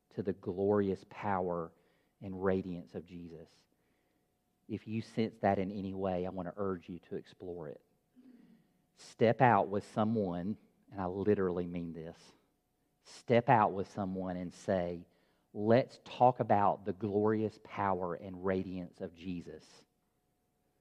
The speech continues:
Risk seeming like a fool for the King who is and will forever be breaking through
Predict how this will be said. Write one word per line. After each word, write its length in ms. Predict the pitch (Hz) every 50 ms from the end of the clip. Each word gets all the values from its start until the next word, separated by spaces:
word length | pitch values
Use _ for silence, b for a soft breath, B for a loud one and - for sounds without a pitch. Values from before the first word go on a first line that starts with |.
| _ _ _ _ _ _ _ _ _ _ _ _ _ _ _ _ _ _ _ _ _ _ _ _
Risk 680 | - 101 101 104 101 104 113 113 - - - - - - _ - _ _ _ _ _ _ _ _ _ _ _ _ _ _ _ _ _ _ _ _ _ _ _
seeming 440 | - - - 117 110 107 107 107 101
like 240 | 98 92 95 -
a 80 | 95 90
fool 400 | - - - 107 101 92 95 90
for 180 | - - 104 87
the 80 | 95 87
King 520 | - - - 98 95 90 90 87 85 82 -
who 180 | 101 92 87
is 380 | 78 90 90 95 92 87 87 87
and 180 | 82 87 92 87
will 120 | 90 -
forever 600 | - - 95 80 - 95 98 95 87 90 87 87
be 160 | 82 90 87
breaking 560 | 82 85 - 87 92 92 - - 95 90 87 - -
through 400 | 95 92 90 85 85 85 85